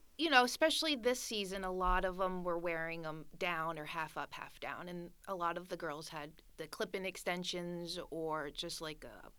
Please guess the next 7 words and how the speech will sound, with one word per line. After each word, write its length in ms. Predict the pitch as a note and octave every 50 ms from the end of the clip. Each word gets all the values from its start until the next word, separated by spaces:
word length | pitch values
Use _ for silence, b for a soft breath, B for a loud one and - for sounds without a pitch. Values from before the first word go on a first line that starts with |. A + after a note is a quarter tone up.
| - - - - - - - - - _ - - -
the 60 | - D3
halo 500 | - - G#3 G3 F#3 F#3 F#3 F3 F3 E3
extension. 720 | D3 - - - F#3 E3+ E3+ F3 - F3 E3 D#3+ E3 - B B B B B B B B B B B B B - -
That 200 | A#3+ B3+ C4 A#3+
adds 340 | A3 A3 G#3 G#3 F#3 - -
time. 520 | - - C4+ C4 G#3+ F3 - E3 - - - - - -
So 680 | - - - B3+ A3 A3 G#3+ G#3 G#3 G3+ G#3 - -